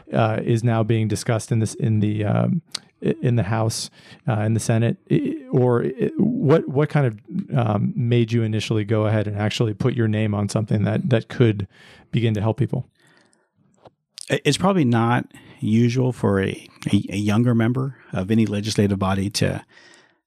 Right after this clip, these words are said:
Speaker 2: um, to take a giant leap, uh, and ask their fellow, fellow members that have been there for sometimes decades, uh, to take that leap with them. And, and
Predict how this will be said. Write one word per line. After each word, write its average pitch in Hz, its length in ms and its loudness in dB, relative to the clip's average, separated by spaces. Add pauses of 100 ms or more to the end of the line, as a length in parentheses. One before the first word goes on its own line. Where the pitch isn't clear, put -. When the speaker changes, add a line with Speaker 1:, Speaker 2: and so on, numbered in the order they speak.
(120)
Speaker 2:
um, - 240 -2 (840)
to - 100 -6
take 120 160 2
a 110 40 4
giant 104 360 0
leap, 113 360 0 (340)
uh, 107 180 0
and 110 180 2
ask 110 300 0
their 110 300 -2
fellow, 113 460 0
fellow 135 240 2
members 120 280 0
that 104 100 2
have 98 80 2
been 110 140 2
there 101 160 -2
for 90 320 -4
sometimes 101 580 -2
decades, 98 560 -2 (480)
uh, 98 240 -2 (280)
to 107 100 -2
take 113 160 2
that 95 100 2
leap 101 180 -2
with 107 140 -2
them. - 220 -8 (960)
And, 117 220 -6
and 110 200 4